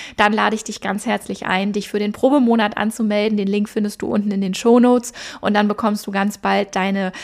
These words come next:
ganz persönliche Einladung in den Mathe-Zauber. Du kannst mir vorher eure Situation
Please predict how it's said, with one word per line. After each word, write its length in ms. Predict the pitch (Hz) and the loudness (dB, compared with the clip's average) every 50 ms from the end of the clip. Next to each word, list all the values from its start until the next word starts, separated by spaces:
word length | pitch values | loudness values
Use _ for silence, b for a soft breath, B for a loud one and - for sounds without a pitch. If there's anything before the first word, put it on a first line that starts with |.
| B B - | B B 2
ganz 200 | - 277 277 277 | 2 2 2 4
persönliche 560 | - 294 214 220 247 254 240 233 - 233 - | 2 2 4 4 4 4 4 2 2 0 2
Einladung 540 | - 202 220 220 220 208 196 208 208 208 202 | 2 4 4 4 4 4 4 4 2 0 -2
in 100 | - 208 | -2 -2
den 140 | 208 196 196 | 0 0 0
Mathe-Zauber. 720 | 202 214 - 233 220 - - 208 208 208 202 208 208 208 | 0 0 -2 -4 -6 -4 -2 0 0 2 2 0 0 0
Du 60 | 202 | -2
kannst 260 | 190 - 208 196 - - | -6 -8 -10 -10 -8 -10
mir 80 | 190 | -12
vorher 440 | - - 208 208 220 220 202 196 196 B B B B B B B | -8 -4 -2 -2 0 0 0 0 0 B B B B B B B
eure 260 | - 220 220 220 214 | 2 2 4 4 2
Situation 160 | 214 214 - | 0 0 0